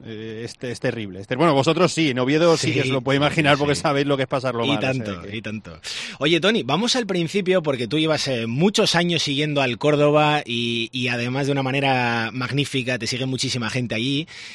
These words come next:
Speaker 2: Y, mm, vamos al principio de la relación de estos hombres que, que están de moda en el Oviedo, que son Sebas Moyano y Luis Carrión,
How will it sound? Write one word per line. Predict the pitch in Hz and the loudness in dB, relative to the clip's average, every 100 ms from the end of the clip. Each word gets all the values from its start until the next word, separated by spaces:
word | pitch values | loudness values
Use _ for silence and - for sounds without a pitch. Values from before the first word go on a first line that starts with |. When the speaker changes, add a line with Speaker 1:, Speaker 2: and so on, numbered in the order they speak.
| - | -8
Speaker 2:
Y, | 156 151 151 147 | 0 4 4 4
mm, | 143 139 135 135 135 | 2 0 -2 -6 -2
vamos | 139 202 262 | 2 4 4
al | 254 | 2
principio | 185 170 165 | 2 0 0
de | 190 214 | 0 0
la | 165 | 2
relación | 131 131 123 143 175 | 0 0 -2 -2 -2
de | 165 | 0
estos | 135 165 | -2 -2
hombres | 165 165 151 | -2 -4 -4
que, | 131 98 | -6 -4
que | |
están | 110 143 147 | -4 -2 -2
de | |
moda | 143 139 131 | 0 0 0
en | |
el | 123 | 0
Oviedo, | 113 127 139 | 0 -2 -2
que | 120 | -4
son | 120 | -4
Sebas | 131 120 | -4 -4
Moyano | 113 110 120 113 | -4 -2 -2 -2
y | |
Luis | 107 113 | -2 -4
Carrión, | 113 107 131 143 | -4 -2 -2 -2